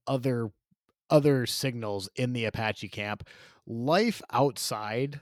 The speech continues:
the reservation had not been kind to them. It was very hard. They were constantly on the move. They always needed food, all of those things. There's a reason Peaches left other than he was missing his family.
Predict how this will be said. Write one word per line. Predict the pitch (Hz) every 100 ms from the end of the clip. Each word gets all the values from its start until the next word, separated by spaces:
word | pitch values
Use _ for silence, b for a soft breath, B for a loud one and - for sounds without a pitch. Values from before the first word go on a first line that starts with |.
| -
the | 123
reservation | 123 113 110 113 120 165 180
had | 156 147 123
not | 110 117
been | - 110
kind | - 117 143 165
to |
them. | 170 175 185 -
It |
was | 110 110
very | 101 113 104
hard. | 92 135 143 143
They | 110
were | 101
constantly | - 104 - - 98
on | 92
the | 92
move. | 101 160 165 160
They | 113 104
always | 104 104
needed | 101 98 92
food, | - 151 143 135 -
all | 113 117
of | 107 98
those | 98 95
things. | 98 98
There's | 98 101
a | 113
reason | 135 123 120
Peaches | - 110 107 98
left | 101 110 98 -
other | 98 101
than | 95 95
he | 95
was | 98 98
missing | 98 - 95
his | 95
family. | 165 160 95 -